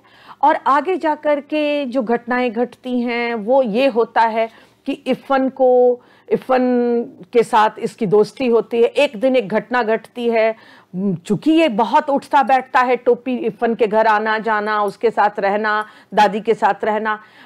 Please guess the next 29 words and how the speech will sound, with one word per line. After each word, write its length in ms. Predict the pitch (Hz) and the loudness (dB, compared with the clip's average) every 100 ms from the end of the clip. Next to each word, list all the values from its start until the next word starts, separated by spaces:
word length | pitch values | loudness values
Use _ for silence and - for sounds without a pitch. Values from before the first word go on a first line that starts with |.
| _ - | _ -4
बहुत 240 | 240 370 | 0 0
प्रभावित 520 | 262 269 254 247 - | 0 2 2 0 0
होता 240 | 247 220 226 | 0 2 2
है। 260 | 220 214 - _ _ _ - | 2 -2 -4 _ _ _ -4
अचानक 500 | 269 311 302 320 311 | -2 0 0 -2 2
एक 220 | 254 208 | 0 2
दिन 160 | 240 254 | 2 4
वो 120 | 247 | 2
मेज 400 | 226 208 240 208 | 2 2 2 0
पर, 200 | - 226 | -2 -2
खाने 340 | 220 220 214 | 0 -2 -2
की 140 | 226 220 | -2 -4
मेज 260 | 208 196 | -2 -4
पर 200 | - 208 | -2 0
वो 120 | 190 190 | 0 0
बैठता 420 | 175 175 - 247 | 0 -2 0 0
है 160 | 233 | 2
अपने 320 | 196 - 190 170 | 0 -2 -8 -4
घर 220 | 185 190 | -2 -2
में। 180 | 175 156 _ _ _ _ _ _ _ _ _ _ _ | -4 -10 _ _ _ _ _ _ _ _ _ _ _
लेखक 300 | 190 196 220 214 | -2 2 0 0
एक 120 | 165 | -4
बहुत 220 | 202 220 214 | -2 -2 -4
ही 60 | |
चुटीला, 560 | 185 190 190 202 202 196 _ _ 175 | -4 -4 -2 0 0 0 _ _ -14
चुटीली 360 | 175 175 208 208 | -10 -8 -6 -6
पंक्ति 360 | 202 185 175 202 | -6 -10 -10 -6
कहते 340 | 185 170 196 | -4 -4 -8
हैं 220 | 185 185 | -10 -12